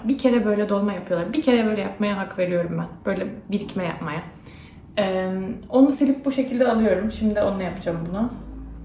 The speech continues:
Gün içinde bir kere daha bunu yaparsa kaybediyor. Çünkü güzel görünmüyor. Gün içinde ben bunun peşine düşemem. Bir kere ilk yaptığımda dolmasına izin veriyorum.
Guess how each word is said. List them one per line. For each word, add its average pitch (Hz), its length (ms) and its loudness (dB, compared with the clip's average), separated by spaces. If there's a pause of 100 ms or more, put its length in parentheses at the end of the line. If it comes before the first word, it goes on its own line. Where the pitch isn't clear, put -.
(760)
Gün 254 200 8
içinde 269 420 6
bir 330 100 4
kere 320 220 4
daha 247 200 6
bunu 233 100 4
yaparsa 240 500 2
kaybediyor. 170 460 -2
Çünkü - 200 -4
güzel 214 340 2
görünmüyor. 175 340 0
Gün 202 140 -4
içinde 202 260 -2
ben 190 140 -2
bunun 196 180 -2
peşine 196 280 -2
düşemem. 165 340 -6 (380)
Bir 339 100 0
kere 269 220 4
ilk 294 240 2
yaptığımda 247 560 4
dolmasına 214 440 2
izin 240 260 4
veriyorum. 262 380 4